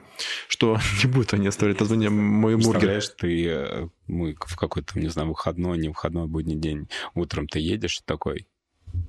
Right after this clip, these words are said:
Speaker 2: «Мой бургер».
Speaker 1: Это
Speaker 2: На
Speaker 1: мойка.
Speaker 2: месте
Speaker 1: А это
Speaker 2: Макдональдса.
Speaker 1: мойка, да, <laughs> на самом деле. Ты просто, да, такой: «Прикольно». На самом, ну, я надеюсь, что они выберут нормальное название.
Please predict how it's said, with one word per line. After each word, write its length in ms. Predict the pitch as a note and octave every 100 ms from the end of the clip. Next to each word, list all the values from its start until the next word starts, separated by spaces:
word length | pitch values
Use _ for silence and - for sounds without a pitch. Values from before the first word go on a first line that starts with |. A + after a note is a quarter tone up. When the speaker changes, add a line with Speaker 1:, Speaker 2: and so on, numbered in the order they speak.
| -
Speaker 2:
«Мой 380 | - F#2+ F2+ - -
бургер». 580 | - E2 D#2+ - - - _ _ _ _ - - - -
Speaker 1:
Это 200 | - -
Speaker 2:
На 60 | B2+
Speaker 1:
мойка. 300 | A2+ G#2 G2
Speaker 2:
месте 100 | C3+
Speaker 1:
А 60 |
это 160 | D3 C#3+
Speaker 2:
Макдональдса. 80 | A#2
Speaker 1:
мойка, 260 | G#2 - G2
да, 200 | G#2 -
<laughs> 80 | -
на 60 | C#3
самом 340 | - C#3 D3+
деле. 160 | C3 C3 E3 D3 - - - - - C4 -
Ты 120 | D#3
просто, 260 | C3+ B2+ A#2+
да, 140 | A2
такой: 360 | A2 A2 G#2+ B2
«Прикольно». 460 | D3+ D3 A2+ G#2+ - - - -
На 60 |
самом, 260 | - E3 E3+
ну, 120 | G3
я 180 | C3+ C#3+
надеюсь, 300 | D3+ D#3+ E3
что 140 | - D3+
они 100 | D3
выберут 300 | C#3+ B2+ C#3+
нормальное 400 | C#3+ C3+ G#2 G#2
название. 560 | G#2+ B2 G3+ G#3 A2